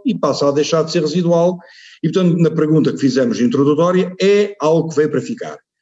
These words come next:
com outra dimensão, com outra, com outra resistência para o futuro.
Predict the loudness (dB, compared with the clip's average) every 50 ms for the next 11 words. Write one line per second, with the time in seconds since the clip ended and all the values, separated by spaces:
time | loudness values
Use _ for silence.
0 | _ _ _ _ 0 2 4 4 4 2 2 0 0 2 2 2 0 0 0 0
1 | 2 2 2 2 2 2 2 2 2 2 0 -2 -4 -2 0 2 4 4 4 2
2 | 0 -4 -6 -8 -10 -8 0 0 0 0 0 -2 -2 -2 -4 -4 -4 -8 -16 -20
3 | -20